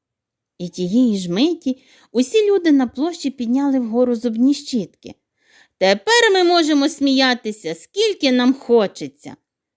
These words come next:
З підвалу вискочила стара миша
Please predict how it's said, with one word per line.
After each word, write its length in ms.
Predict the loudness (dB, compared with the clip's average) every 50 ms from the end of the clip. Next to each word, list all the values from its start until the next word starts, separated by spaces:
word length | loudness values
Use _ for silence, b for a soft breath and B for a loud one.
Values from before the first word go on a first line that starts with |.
| _ _ _
З 100 | -20 -20
підвалу 680 | _ -8 -8 -8 -6 -4 -2 0 0 0 0 0 0 0
вискочила 680 | 2 2 0 0 -2 -4 -6 -4 -2 -2 0 0 0
стара 280 | -2 -2 -4 -2 0 2
миша 480 | 2 2 2 0 -2 -4 -6 -12 -16